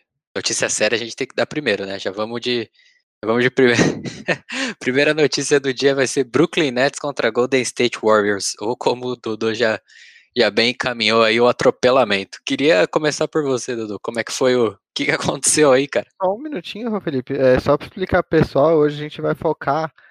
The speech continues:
Speaker 2: nos jogos da noite de abertura, né, da N B A, aí, os dois jogos que a,
Speaker 1: Os dois
Speaker 2: a,
Speaker 1: jogos.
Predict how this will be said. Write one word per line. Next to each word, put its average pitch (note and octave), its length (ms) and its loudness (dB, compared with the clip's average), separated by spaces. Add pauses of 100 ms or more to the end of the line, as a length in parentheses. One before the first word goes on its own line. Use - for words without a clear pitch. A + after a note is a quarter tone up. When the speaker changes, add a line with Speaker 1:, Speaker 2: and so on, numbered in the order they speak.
(380)
Speaker 2:
nos D3 200 -2
jogos C#3+ 380 0
da D3 260 2
noite C3+ 280 -6
de D#3 60 0
abertura, E3 680 0
né, C3+ 220 0
da B2+ 100 0
N B2 160 -2
B A#2+ 220 -4
A, A#2+ 340 2
aí, A#2 220 -2
os A2+ 280 -6
dois A#2 280 0
jogos A#2+ 340 0
que A#2+ 320 -4
a, G#2+ 180 -2
Speaker 1:
Os G2 80 -4
dois - 140 -2
Speaker 2:
a, - 40 2
Speaker 1:
jogos. F2+ 300 -8